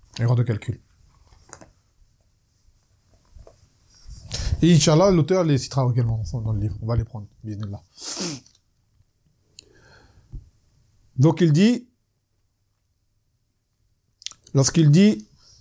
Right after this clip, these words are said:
La yu'minu ahadukum hatta yakuna hawahu tabi'an lima jitu bihi. Qu'aucun d'entre vous ne croira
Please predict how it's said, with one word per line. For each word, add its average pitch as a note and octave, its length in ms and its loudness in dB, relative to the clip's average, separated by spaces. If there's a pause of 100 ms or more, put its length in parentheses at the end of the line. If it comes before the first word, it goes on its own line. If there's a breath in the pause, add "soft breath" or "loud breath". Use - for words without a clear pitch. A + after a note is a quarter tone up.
La D3+ 160 2
yu'minu F#3 400 2
ahadukum D#3+ 540 4 (1120)
hatta D#3 360 0
yakuna D3 420 4
hawahu B2+ 540 4 (1400)
tabi'an C#3 400 4
lima C3+ 280 4
jitu B2 240 2
bihi. A2 340 0 (920)
Qu'aucun C#3 220 0
d'entre C#3+ 240 2
vous C#3 80 6
ne C#3+ 60 4
croira C#3 380 0